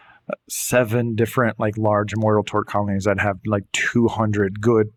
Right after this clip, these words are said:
one-inch frags of it. Um, but my challenge now is like, "Oh my God, how, what am I gonna do with all these frags?" <laughs> You know, it's just natural to have frags and make frags of the corals that you love the most, you know, to spread 'em out. But I already have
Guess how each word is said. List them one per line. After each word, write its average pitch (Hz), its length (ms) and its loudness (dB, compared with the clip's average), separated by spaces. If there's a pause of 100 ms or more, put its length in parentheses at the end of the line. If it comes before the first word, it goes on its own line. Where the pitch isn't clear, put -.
one-inch 110 560 0
frags 98 340 -2
of 95 140 -4
it. 95 120 -4 (440)
Um, 104 240 -2
but 107 100 0
my 110 120 0
challenge 117 320 0
now 120 160 0
is 104 100 -4
like, 95 100 -4
"Oh 110 120 -2
my 92 120 -4
God, 98 240 -2
how, 101 140 -4
what 110 120 0
am 127 80 0
I 123 60 0
gonna 113 140 -4
do 147 100 4
with 196 140 0
all 107 80 2
these 107 180 -8
frags?" - 440 -2
<laughs> - 20 2
You 160 100 6
know, 135 160 4 (100)
it's 180 160 2
just 117 200 0
natural 113 420 0
to 98 80 0
have 104 260 -2
frags 101 440 -2 (260)
and 151 140 4
make 240 200 0
frags 104 320 -2
of 104 80 -4
the 101 80 -4
corals 104 320 0
that 104 120 -4
you 101 260 -4
love 107 260 0
the 104 60 -6
most, 135 380 0 (500)
you 110 80 0
know, 117 160 2
to 104 120 -4
spread 101 240 -2
'em 98 100 -2
out. 151 200 2 (440)
But - 120 -4
I 104 40 2
already 101 180 0
have 101 520 0